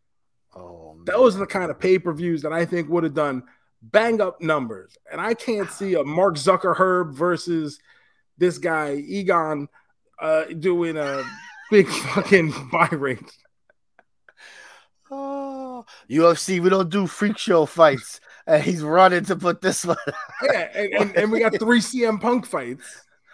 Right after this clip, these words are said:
Speaker 1: Oh, he's a, he says it all the time, and then he puts together the fight that makes no sense. He ju-, he is, he's gotten so, so bad with his lying, 'cause, you know, like,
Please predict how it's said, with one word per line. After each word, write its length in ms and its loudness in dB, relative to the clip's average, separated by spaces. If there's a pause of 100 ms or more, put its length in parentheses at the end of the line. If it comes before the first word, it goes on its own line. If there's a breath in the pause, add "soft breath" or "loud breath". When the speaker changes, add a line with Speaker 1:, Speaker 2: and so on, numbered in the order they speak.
(240 soft breath)
Speaker 1:
Oh, 480 -4
he's 260 -2
a, 60 -6
he 340 -4
says 320 -2
it 60 -6
all 160 2
the 80 -2
time, 340 4
and 100 -6
then 120 -2
he 60 -2
puts 220 -10
together 460 2 (280 loud breath)
the 120 0
fight 480 -2
that 160 -2
makes 240 -4
no 160 -2
sense. 380 -8
He 160 -12
ju-, 220 -6 (300 soft breath)
he 300 -2
is, 180 -2
he's 220 -6
gotten 280 2
so, 360 -4 (160)
so 260 -6
bad 420 -4
with 180 -10
his 120 -12
lying, 440 -2
'cause, 160 -14
you 60 -16
know, 120 -4
like, 220 -8